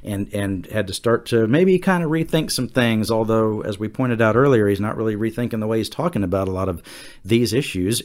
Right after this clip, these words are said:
even after he barely eked out that victory by talking about some other things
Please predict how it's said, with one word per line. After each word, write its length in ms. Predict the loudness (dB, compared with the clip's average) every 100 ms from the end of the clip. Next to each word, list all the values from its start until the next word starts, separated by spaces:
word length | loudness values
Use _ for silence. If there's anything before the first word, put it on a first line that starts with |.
| -6
even 260 | -2 0 0
after 360 | -2 -2 -2
he 160 | 0 0
barely 520 | 0 0 2 2 2
eked 200 | -2 -2
out 180 | -2 0
that 140 | -4
victory 340 | -2 -4 -2 -2
by 160 | -2
talking 320 | -4 -2 0 2
about 160 | 2
some 160 | 2 2
other 160 | 4
things 300 | 2 -4 -8